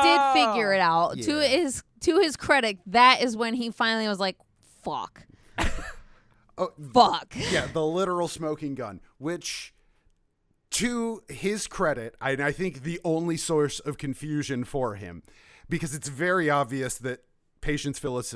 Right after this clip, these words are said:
Speaker 3: and Catwoman are the same woman, except for the fact that when she's Catwoman, Patience Phillips, I, this is beyond Wonder Bra levels.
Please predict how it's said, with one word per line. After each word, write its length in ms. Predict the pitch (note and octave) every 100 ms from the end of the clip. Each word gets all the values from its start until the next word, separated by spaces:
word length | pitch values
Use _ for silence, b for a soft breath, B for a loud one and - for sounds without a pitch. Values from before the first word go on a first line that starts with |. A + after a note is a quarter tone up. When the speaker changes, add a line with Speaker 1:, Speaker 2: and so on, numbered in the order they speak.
| -
Speaker 3:
and 140 | B2+
Catwoman 460 | A2+ C3+ B2 B2+ A#2
are 160 | G#2 A#2+
the 80 | A#2+
same 240 | C#3+ B2
woman, 380 | A2 C#3 G3 G#3+ b b -
except 500 | D3+ - - F#3+ -
for 80 | F#3+
the 80 |
fact 420 | E3+ D3+ B2 - C3
that 140 | B2+
when 180 | C3 F3
she's 260 | - F3
Catwoman, 680 | - E3 C3+ C3 A#2+ G#2+ G2+ b b b b b _ _ _
Patience 420 | - G#3 - G3+
Phillips, 480 | - F#3 D#3+ - - - -
I, 120 | D#3
this 240 | D#3+ F#3+ G#3
is 160 | F#3
beyond 520 | B2 F3 E3 D#3+ D3 C#3
Wonder 280 | C#3 B2+ A#2
Bra 260 | A2 G2
levels. 600 | F2+ F2 D#2 F2+ D2+ -